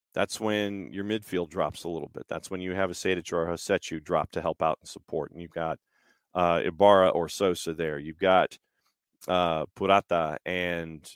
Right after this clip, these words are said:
Miles there. So that's, you know, once again, it's the, the responsibilities when folks go forward, who comes back in support? Midfield drops,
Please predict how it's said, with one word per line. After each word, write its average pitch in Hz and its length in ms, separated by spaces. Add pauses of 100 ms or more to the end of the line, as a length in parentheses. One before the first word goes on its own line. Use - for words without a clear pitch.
(140)
Miles 90 720
there. 80 400
So 87 240
that's, 87 340
you 110 80
know, 87 220 (560)
once 101 200
again, 95 240 (220)
it's 87 200
the, - 140
the 90 160
responsibilities 117 1000 (160)
when 90 240
folks 120 240
go 127 180
forward, 120 520 (1500)
who - 80
comes 110 220
back 101 280
in 95 80
support? - 440 (2500)
Midfield 104 380
drops, - 280